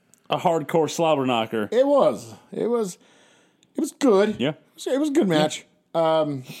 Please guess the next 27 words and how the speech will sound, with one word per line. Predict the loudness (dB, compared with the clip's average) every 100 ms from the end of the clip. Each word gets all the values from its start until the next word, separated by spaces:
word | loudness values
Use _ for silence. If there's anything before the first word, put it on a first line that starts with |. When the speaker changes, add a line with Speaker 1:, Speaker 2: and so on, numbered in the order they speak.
| 0
Speaker 2:
I | 2 2
was | 0
getting | 0 2 2 0 -2 -4 _ _ _ _ _ _ _ _ _ _ -4
anxious | -4 -4 -10 -16 -20 _
for | -4 -2
the |
main | 0 0
event. | 0 -4 -8 -14 _ _ _
I | 0
think | 2
Speaker 1:
Yeah. |
Speaker 2:
that's | 2 0
what, | -2 -4 -12 -4
that's | -2 0 -2
the | -2 0
placement | 2 2 2 0 0
of | 0
this | 0
match | 0 -2 -2
suffered | -2 -2 -4
for | -6
me | -10 -10 -8
Speaker 1:
Mm-hmm. | -6 -4 -6 -8 -8
Speaker 2:
because | -2 2
I | 2
was | 0
like, | 0 -4 -8